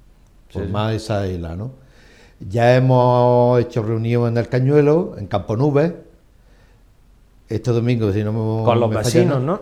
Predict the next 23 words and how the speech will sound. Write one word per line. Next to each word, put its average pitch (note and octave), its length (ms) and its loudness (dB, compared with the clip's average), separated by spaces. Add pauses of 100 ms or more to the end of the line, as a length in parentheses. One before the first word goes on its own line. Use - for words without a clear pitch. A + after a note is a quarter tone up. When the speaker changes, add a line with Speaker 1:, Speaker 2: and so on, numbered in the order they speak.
(100)
Speaker 2:
con F#3 140 2
los F#2 100 4
vecinos A#2+ 320 0
para A#2 140 -2
informar G2 320 -4
lo A2 120 -2
que A#2+ 140 0
es C#3 260 -2
en A2 80 -8
El A2 120 -6
Tarajá, C3 500 -2 (280)
y A2+ 100 -2
el G#2+ 100 -2
día B2+ 140 2
veintiocho C#3 640 2
lo C#3 80 0
hacemos B2 320 -2
en - 40 -10
Zamorano, G2+ 600 -4
y G2 120 -10
va A2 120 -2
a - 20 2
venir C#3+ 500 0